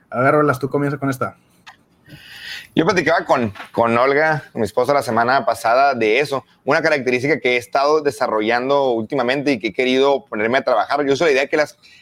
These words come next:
Speaker 2: que las personas, pues, nacen con cierta, eh, carácter, pero que puedes ir desarrollando habilidades conforme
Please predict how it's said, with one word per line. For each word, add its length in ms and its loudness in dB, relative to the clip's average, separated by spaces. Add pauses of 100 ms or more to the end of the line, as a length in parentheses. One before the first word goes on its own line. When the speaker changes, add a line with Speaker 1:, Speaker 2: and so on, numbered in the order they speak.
(120)
Speaker 2:
que 140 0
las 160 0
personas, 460 -2
pues, 180 -6
nacen 420 -2 (300)
con 180 -4
cierta, 920 0 (320)
eh, 200 0
carácter, 520 0
pero 160 2
que 80 -2
puedes 240 0
ir 60 2
desarrollando 1120 2
habilidades 1000 2
conforme 760 -6